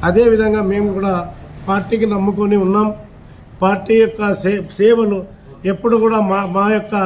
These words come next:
అవసరాన్ని కూడా కోరుకుంటున్నాయనే విషయాన్ని మేము కూడా చెప్పాము. కాబట్టి గౌరవనీయులైనటువంటి, ఆ, పెద్దిరెడ్డి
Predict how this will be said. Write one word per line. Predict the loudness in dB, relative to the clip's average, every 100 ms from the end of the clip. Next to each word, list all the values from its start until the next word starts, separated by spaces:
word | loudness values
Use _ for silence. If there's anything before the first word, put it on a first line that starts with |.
| -4 -10 -20 -4
అవసరాన్ని | 0 0 0 0 0 0
కూడా | -2
కోరుకుంటున్నాయనే | -2 -2 0 0 -2 -2 -2 -2 -4
విషయాన్ని | -4 -6 -4 -4 -6 -12 -20 -8 0
మేము | 2
కూడా | 2 0 -2
చెప్పాము. | -4 -2 -2 0
కాబట్టి | -2 -4 -4 -6 -8 -14 -18 -6 0
గౌరవనీయులైనటువంటి, | 2 2 0 -2 -4 -2 0 -2 -4 -10 -10 -10 -10 -12 -10 0 2
ఆ, | 2 2 0
పెద్దిరెడ్డి | 2 4 4